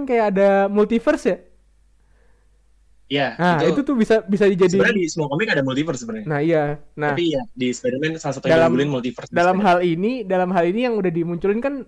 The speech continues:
Speaker 1: di Marvel Spider-Man doang toh. Maksudnya kan kayak udah ada
Speaker 2: Mm-mm.
Speaker 1: Miles, Miles Morales, habis itu juga ada, pokoknya udah ada filmnya kan, itu kan kayak multiverse
Speaker 2: Mm-mm.
Speaker 1: yang animasinya.
Speaker 2: Mm-mm, betul, betul.
Speaker 1: Dan itu, eh, film animasi Spider-Man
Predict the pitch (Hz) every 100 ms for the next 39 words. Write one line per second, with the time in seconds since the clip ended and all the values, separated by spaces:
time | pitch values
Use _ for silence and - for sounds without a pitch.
0 | _ - 185 185 190 202 277 285 202 190
1 | 208 208 285 240 220 269 269 _ - 175
2 | 196 247 262 214 190 175 160 156 160 160
3 | 123 - _ 156 160 156 160 - 160 165
4 | 170 165 214 233 202 196 196 165 156 -
5 | 165 165 156 151 151 151 151 151 - -
6 | 185 214 294 294 220 214 220 214 202 196
7 | 247 311 381 233 233 359 294 196 262 277
8 | 247 202 196 190 214 208 - 220 214 214
9 | 240 226 - 180 180 185 185 185 202 220
10 | 247 226 220 220 214 _ 156 160 175 262
11 | 240 - _ _ - 160 151 147 151 170
12 | 165 165 160 165 160 160 170 156 160 -
13 | - 160 160 165 165